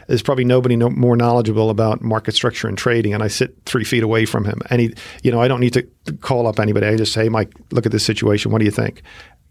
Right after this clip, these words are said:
You know, a phenomenal person, mentor to kinda have working with you. So I think Jim and I are both, uh, beneficiaries of, of a lot of people within Vanguard who've, who've been like that. And, uh,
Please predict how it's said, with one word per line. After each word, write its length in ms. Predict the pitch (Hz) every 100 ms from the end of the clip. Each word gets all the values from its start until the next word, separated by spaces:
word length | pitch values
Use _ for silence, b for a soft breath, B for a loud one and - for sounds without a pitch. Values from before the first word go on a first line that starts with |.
| 120 -
You 400 | - - 160 139
know, 140 | 127 123
a 100 | -
phenomenal 880 | - 131 131 131 131 117 110 - - -
person, 440 | 135 120 123 107
mentor 300 | 117 120 110
to 100 | 104
kinda 240 | 104 110 101
have 300 | 107 107 104
working 340 | 104 101 107
with 240 | 107 110
you. 200 | 117 - B B B B
So 300 | - 127 131
I 100 | 139
think 340 | 123 143 120
Jim 180 | - 139
and 100 | 127
I 60 | 117
are 80 | 107
both, 440 | 113 123 110 -
uh, 420 | 107 104 101 110
beneficiaries 800 | - 110 113 - 120 - 113 104
of, 180 | 113 110
of 240 | - 107 98
a 40 | 110
lot 140 | 113
of 60 | 113
people 240 | 117 110
within 280 | 104 107 101
Vanguard 440 | 104 101 101 104
who've, 200 | 107 101 -
who've 200 | 110 101
been 180 | 104
like 240 | 101 110 -
that. 280 | - - -
And, 340 | 107 104 110
uh, 220 | 101 101